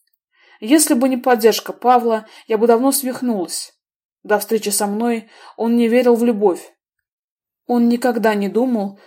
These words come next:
что сможет найти свою вторую половинку. Он много раз мне рассказывал, что в клубе встречал очередную девушку,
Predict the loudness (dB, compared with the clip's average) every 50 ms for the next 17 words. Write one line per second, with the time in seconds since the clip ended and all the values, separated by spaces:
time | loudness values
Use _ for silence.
0 | _ _ _ -8 -4 -2 -2 0 0 0 0 0 -2 -2 -4 -4 -4 -2 -2 -2
1 | -2 -2 -2 -2 -2 -2 -2 -2 -2 -2 -2 -2 -2 2 4 4 4 4 2 -2
2 | -4 -8 -12 -14 -16 -16 _ _ _ _ _ _ _ _ _ -20 _ -8 -6 -4
3 | -2 -2 0 0 0 2 2 4 2 2 0 -2 -2 0 0 0 0 -2 -2 0
4 | 2 2 2 2 2 0 0 0 -4 -8 -10 -10 -12 -10 -10 -8 -8 -8 -4 -2
5 | -2 -2 -2 -2 -2 -4 -4 -4 -4 -6 -4 -4 -6 -6 -8 -8 -4 0 2 2
6 | 2 0 -2 -6 -10 -12 -12 -12 -12